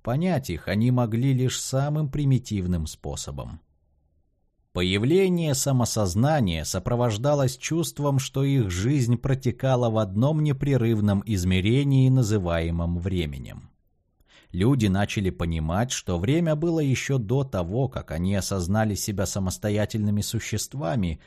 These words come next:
и пребудет еще долго после того, как их сознательная жизнь подойдет к концу.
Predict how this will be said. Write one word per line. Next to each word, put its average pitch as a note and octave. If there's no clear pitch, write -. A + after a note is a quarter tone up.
и A#2+
пребудет F#3
еще F3
долго D3+
после A#2
того, F#2+
как -
их C3
сознательная F2
жизнь C3+
подойдет C#3
к -
концу. -